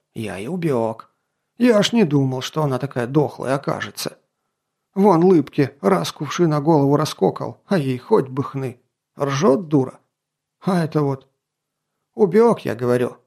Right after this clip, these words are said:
Но, кажется, кто-то видел меня. Папаша, как слух пошел, сразу меня к себе затащил и первым делом за ухи.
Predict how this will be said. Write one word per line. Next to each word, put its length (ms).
Но, 160
кажется, 540
кто-то 380
видел 520
меня. 420
Папаша, 480
как 220
слух 340
пошел, 420
сразу 460
меня 240
к 60
себе 320
затащил 680
и 100
первым 420
делом 360
за 320
ухи. 340